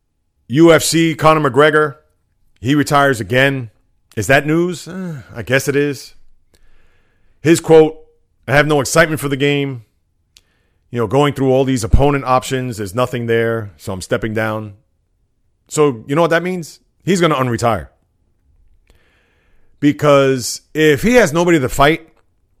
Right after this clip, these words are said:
and has no excitement to fight anybody, then it's easy for him. That's his easy out. "Ah, you know, I'm gonna do something else.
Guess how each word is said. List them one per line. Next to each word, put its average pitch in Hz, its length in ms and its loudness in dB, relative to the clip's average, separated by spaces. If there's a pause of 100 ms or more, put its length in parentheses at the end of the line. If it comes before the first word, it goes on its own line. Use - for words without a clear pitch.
(840)
and 120 140 -2
has 135 160 0
no 135 160 0
excitement 156 520 -2
to 123 60 -8
fight 143 280 0
anybody, 160 480 -2 (680)
then 170 160 0
it's 151 120 -2
easy 170 240 -2
for 117 120 -6
him. 92 120 -8
That's 147 180 -2
his 143 140 -6
easy 123 200 -2
out. 139 240 -2 (2250)
"Ah, 151 220 0
you 135 100 -4
know, 139 100 -2
I'm 135 60 -2
gonna 139 140 -4
do 120 100 -6
something 107 260 -6
else. 92 380 -10